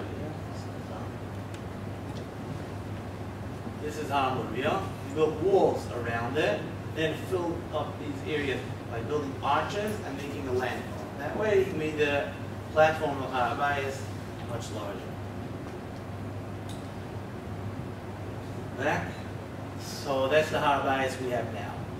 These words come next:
Of course, the Har Habayis HaMekudosh that's, that, uh, Kodesh and has, um, Isurim of Machaneh Leviah, L'chorah, it's only the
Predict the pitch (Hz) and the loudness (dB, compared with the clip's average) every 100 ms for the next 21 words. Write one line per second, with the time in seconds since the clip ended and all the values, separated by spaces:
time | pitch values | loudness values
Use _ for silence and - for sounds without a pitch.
0 | - - 180 185 - 139 127 123 156 156 | -6 -4 0 0 2 2 4 6 6 6
1 | - 131 127 233 208 110 - - - - | 4 -2 0 2 2 2 0 -2 -4 -6
2 | - - - - - - - - - 127 | -6 -6 -6 -6 -6 -6 -6 -6 -4 -2
3 | 117 127 123 123 120 - 165 160 - - | -2 0 0 0 -2 4 6 6 2 0
4 | - 131 135 127 - - 127 123 117 113 | -2 0 0 -2 -4 -4 -4 -2 0 0
5 | 113 113 110 98 92 - 117 185 - 135 | -2 -2 -4 -4 -4 -4 0 2 2 2
6 | 143 151 143 139 - - 214 160 160 - | 2 0 0 0 0 2 6 8 8 6
7 | - - - - - - - - - - | 0 -6 -6 -6 -6 -6 -6 -6 -6 -6
8 | - - 190 208 185 160 - 175 160 143 | -6 -2 8 10 10 8 4 2 2 2
9 | 135 | 2